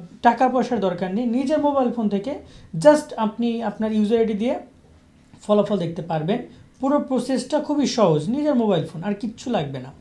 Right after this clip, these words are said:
এবং এই ভিডিও লিংক দেওয়া থাকবে এবং ডেসক্রিপশন দেওয়া থাকবে, ডেসক্রিপশন এবং কমেন্টে লিংক দেওয়া থাকবে, যেখানে এসে সরাসরি রেজাল্টটা দেখা যাবে। এবার আসি, রেজাল্ট আসলে আগে কয়টায় প্রকাশ হবে। এখানে বলা হয়েছে যে,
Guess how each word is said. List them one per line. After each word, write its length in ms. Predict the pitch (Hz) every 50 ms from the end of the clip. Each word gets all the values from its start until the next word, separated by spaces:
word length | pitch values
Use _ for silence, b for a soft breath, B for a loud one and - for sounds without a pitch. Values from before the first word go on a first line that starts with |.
| B B B B B B B
এবং 260 | B 240 269 269 269 269
এই 180 | 254 254 262 269
ভিডিও 400 | 220 208 247 247 208 269 277 269
লিংক 360 | 247 214 214 233 233 220 196
দেওয়া 240 | 175 214 233 226 226
থাকবে 320 | 233 233 220 202 202 262
এবং 280 | 294 302 240 208 202 185
ডেসক্রিপশন 500 | 180 190 170 - - 240 - - 254 240
দেওয়া 200 | 233 240 233 226
থাকবে, 360 | 240 240 214 208 262 302 381 B B B B B B B
ডেসক্রিপশন 460 | 170 202 - - - 247 226 - 240 254
এবং 200 | 262 262 226 -
কমেন্টে 380 | - 214 214 233 240 240 269 247
লিংক 220 | 226 240 233 233
দেওয়া 160 | 254 254 247
থাকবে, 300 | 247 254 240 214 233 262
যেখানে 420 | - - 240 240 - 277 269 262 226
এসে 160 | 208 - 233
সরাসরি 360 | - 220 208 202 - 196 190
রেজাল্টটা 300 | 190 190 202 208 208 202
দেখা 220 | 190 190 196 202
যাবে। 340 | 170 180 180 190 269 269 - B B B B B B B
এবার 200 | 226 226 254 294
আসি, 180 | 285 240 294 269
রেজাল্ট 360 | 190 214 226 214 262 262 247
আসলে 320 | 269 247 247 269 269 269 262
আগে 340 | 254 240 220 247 247 247 - - -
কয়টায় 360 | - 226 226 233 226 262 247
প্রকাশ 380 | 247 - 240 208 233 202 165 180
হবে। 260 | 170 165 185 233 247 - B B B B B B B
এখানে 300 | 208 202 269 285 311 285
বলা 260 | 220 220 214 220 233
হয়েছে 520 | 226 220 240 262 262 254 - 262 269 269
যে, 380 | 208 202 233 233 233 233 233